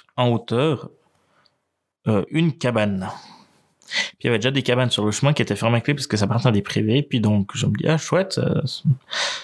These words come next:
puis elle a l'air toute vieille, cette cabane, et puis pas forcément, euh... c'est une toute petite cabane, c'est vraiment un refuge, quoi. Ça fait deux mètres de large sur, euh, sur trois mètres, je crois, de long, trois, quatre mètres à peine, non, pas quatre mètres de long, deux, deux mètres et demi, trois mètres de long,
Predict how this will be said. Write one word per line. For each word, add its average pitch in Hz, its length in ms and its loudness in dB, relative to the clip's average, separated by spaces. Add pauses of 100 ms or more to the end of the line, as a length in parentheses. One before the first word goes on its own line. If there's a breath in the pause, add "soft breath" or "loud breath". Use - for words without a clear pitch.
(120)
puis 127 100 -2
elle 127 80 2
a 123 40 4
l'air 113 160 0
toute 143 160 -8
vieille, 143 220 2
cette - 180 -6
cabane, 127 360 2
et 107 60 0
puis - 180 -12
pas 156 180 0
forcément, 123 760 0
euh... 101 180 0 (1080 loud breath)
c'est - 140 -2
une - 60 -4
toute 160 180 2
petite - 220 -8
cabane, 139 240 2
c'est 117 120 -4
vraiment 123 140 2
un 107 80 0
refuge, 127 600 0
quoi. 104 240 0
Ça 104 160 -2
fait - 200 -4
deux 120 160 2
mètres 117 400 0
de 110 160 -2
large 113 400 0
sur, 110 300 0
euh, 104 140 2 (580 loud breath)
sur - 240 0
trois 110 200 -2
mètres, 113 320 0
je - 160 -4
crois, 110 200 -2
de 107 100 2
long, 110 340 2
trois, - 260 -6
quatre - 220 -2
mètres 113 300 0
à - 100 -2 (140)
peine, 113 220 2
non, 107 320 2 (100)
pas 117 140 2
quatre - 240 -2
mètres 107 140 2
de 107 60 2
long, 107 160 2
deux, 113 220 0
deux 113 100 0
mètres 113 240 0
et 117 40 2
demi, 107 140 2
trois 113 160 -2
mètres 107 200 0
de 98 100 0
long, 117 300 2